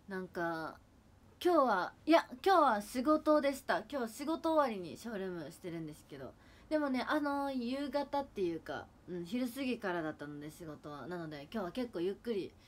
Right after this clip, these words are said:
寝ましたね。明日も、明日、あ、そう、明日のショールームは、えっと、明日リハがあるんですよ。その、最終のリハが明日あって、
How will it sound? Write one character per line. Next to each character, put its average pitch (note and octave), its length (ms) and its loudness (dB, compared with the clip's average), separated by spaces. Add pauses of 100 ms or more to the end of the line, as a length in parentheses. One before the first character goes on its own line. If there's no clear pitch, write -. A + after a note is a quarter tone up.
(440)
寝 G3+ 100 -2
ま G#3 160 -2
し A3+ 80 -8
た F3+ 100 -6
ね。 G3 160 -2
明 A3+ 60 0
日 C#4+ 220 0
も、 G3 400 -2 (360)
明 A#3+ 80 -2
日、 C4+ 240 4
あ、 A#3 40 0
そ A3+ 100 -4
う、 A3 60 0
明 C4 60 0
日 F#4 180 0
の F#4 100 2
シ F4 100 0
ョ F4 80 6
ー E4+ 60 4
ル E4 60 0
ー D4 60 -2
ム G#3 140 -2
は、 F3+ 320 -2 (920)
え G3+ 160 0
っ G3+ 40 -6
と、 F3+ 560 -2 (140)
明 A3 80 -2
日 A3+ 220 -4
リ A3 80 0
ハ D4 180 2
が D4+ 160 6
あ D4+ 80 6
る C4 60 -2
ん G#3+ 80 -2
で F3+ 80 -4
す - 120 -12
よ。 E3 80 0
そ E3 140 -8
の、 D#3+ 160 -6
最 A#3+ 240 0
終 A#3 220 -2
の G#3+ 100 -2
リ G#3 120 -4
ハ A3+ 260 -2 (540)
が G#3 260 -2
明 G3+ 60 -4
日 G#3 180 -10
あ G#3 180 -2
っ G#3+ 60 -2
て、 F#3 480 -4